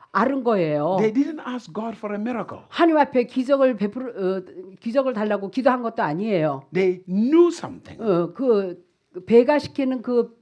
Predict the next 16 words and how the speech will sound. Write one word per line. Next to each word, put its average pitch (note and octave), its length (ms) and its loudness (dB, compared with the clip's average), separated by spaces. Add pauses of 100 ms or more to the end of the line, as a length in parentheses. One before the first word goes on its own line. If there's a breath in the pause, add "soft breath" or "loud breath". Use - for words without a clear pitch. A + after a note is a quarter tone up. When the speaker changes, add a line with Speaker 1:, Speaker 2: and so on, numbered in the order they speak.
Speaker 1:
비결 C4 420 0
방법을 A3+ 520 0
아는 G3+ 340 0
거죠. F3 320 -2
Speaker 2:
They G3 240 4
Speaker 1:
그런 C#4 120 2
Speaker 2:
exercised C4 800 -2
that D#4 160 4
Speaker 1:
지식을, D4 240 0
Speaker 2:
power. A#3+ 360 6 (380 soft breath)
Speaker 1:
그런 C4+ 440 0
지식의 B3 460 -2
능력을 A3+ 420 -2
갖다가 F#3+ 500 0 (380 loud breath)
시행한 C#4+ 680 0
거죠. D#3 520 -2